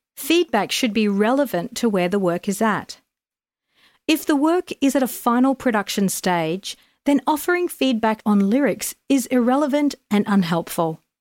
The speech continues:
However, if the work is in draft stage, lyrical feedback may be incredibly helpful, and any feedback on recording would be irrelevant.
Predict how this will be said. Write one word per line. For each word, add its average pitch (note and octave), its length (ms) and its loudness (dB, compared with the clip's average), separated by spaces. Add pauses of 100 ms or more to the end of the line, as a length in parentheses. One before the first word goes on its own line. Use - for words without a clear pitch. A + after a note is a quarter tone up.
(640)
However, C4+ 500 2
if B3+ 140 0
the B3+ 100 2
work A3+ 320 0
is A3+ 120 2
in F#3+ 160 2
draft G3+ 460 -2
stage, F3 640 -2 (180)
lyrical D4 500 4
feedback B3+ 640 -2
may A3+ 200 4
be A3 140 2
incredibly G#3+ 680 0
helpful, E3+ 600 -4 (720)
and G#3 160 6
any G3 160 4
feedback G3+ 500 0
on F#3 100 -2
recording G#3 640 0 (120)
would F#3+ 200 2
be F#3+ 200 0
irrelevant. F3 680 0